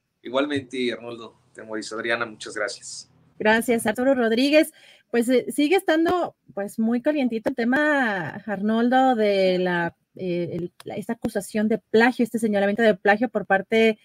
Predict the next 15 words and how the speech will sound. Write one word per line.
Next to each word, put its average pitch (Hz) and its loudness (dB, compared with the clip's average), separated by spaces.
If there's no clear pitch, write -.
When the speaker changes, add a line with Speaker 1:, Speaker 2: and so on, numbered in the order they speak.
Speaker 2:
de 196 4
la 208 6
ministra 196 0
Yasmín 202 2
Esquivel, 214 4
de 247 4
su 190 -4
tesis. 254 4
Eh, 190 4
está 208 4
la 185 4
defensa 208 2
del 262 6
presidente 220 2
también, 226 4